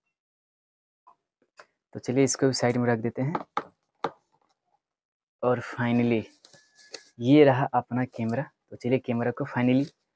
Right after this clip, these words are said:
अनबॉक्स करते हैं। देख सकते हैं ये पैक है।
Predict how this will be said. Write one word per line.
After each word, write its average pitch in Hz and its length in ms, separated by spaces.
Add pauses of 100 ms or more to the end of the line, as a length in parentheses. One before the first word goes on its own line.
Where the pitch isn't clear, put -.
(280)
अनबॉक्स 117 460
करते - 400
हैं। 107 200 (180)
देख 120 180
सकते 120 260
हैं 127 60
ये 123 180
पैक 123 380
है। 156 220